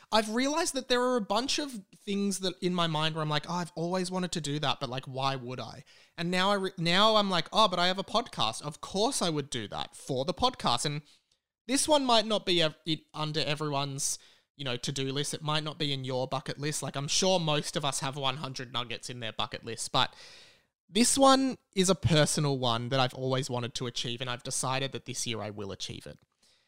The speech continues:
And this one is really close to my heart, so I'd love if you could, you know, as silly as this sounds, I'd love if you could acknowledge this respectfully and treat it with respect.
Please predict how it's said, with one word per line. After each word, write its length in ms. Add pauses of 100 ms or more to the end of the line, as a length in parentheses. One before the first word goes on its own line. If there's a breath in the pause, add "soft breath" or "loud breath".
(180)
And 140
this 180
one 300
is 180
really 280
close 300
to 80
my 140
heart, 320
so 120
I'd 120
love 380 (140)
if 180
you 100
could, 220 (100)
you 120
know, 200 (840 soft breath)
as 160
silly 440
as 100
this 160
sounds, 380
I'd 120
love 240
if 160
you 100
could 200
acknowledge 520
this 220
respectfully 720
and 100
treat 260
it 120
with 180
respect. 560